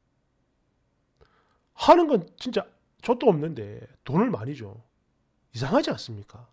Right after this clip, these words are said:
그죠? 어. 하다 못해, 어? 자기 친구들한테 정말 몰랐다면, "야, 이런 일을 하는데 돈 많이 준다더라." 이렇게 물어봤어야 돼. 근데 안 물어봤어. 이거는 뭐다? "나 혼자 해가지고 돈 벌어야지." 이런 욕심이 있었다 이겁니다.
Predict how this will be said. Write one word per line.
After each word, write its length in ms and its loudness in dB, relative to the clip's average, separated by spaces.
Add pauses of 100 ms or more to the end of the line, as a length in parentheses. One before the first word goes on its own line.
그죠? 320 -16 (220)
어. 120 -18 (640)
하다 320 -2
못해, 560 -8 (260)
어? 240 -16 (320)
자기 220 -6
친구들한테 720 -6
정말 280 0
몰랐다면, 560 -6
"야, 240 -14 (380)
이런 240 -6
일을 260 -8
하는데 280 -8
돈 200 -8
많이 180 -4
준다더라." 520 -8 (480)
이렇게 220 -10
물어봤어야 600 -4
돼. 220 -20
근데 160 -10
안 180 -8
물어봤어. 580 -4 (680)
이거는 260 -6
뭐다? 380 -6 (640)
"나 120 -8
혼자 260 -4
해가지고 500 -10
돈 200 -10
벌어야지." 640 -10
이런 200 -4
욕심이 380 -8
있었다 260 -12
이겁니다. 460 -14